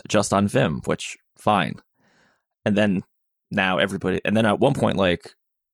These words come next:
it was kind of this explosion of editors when we were doing the show before, right? Every-, everybody had an editor.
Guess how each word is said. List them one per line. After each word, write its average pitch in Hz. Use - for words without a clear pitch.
it 98
was 85
kind 92
of 82
this -
explosion 117
of -
editors -
when 76
we 73
were 73
doing 67
the 53
show 85
before, -
right? -
Every-, 113
everybody 143
had 127
an 110
editor. 90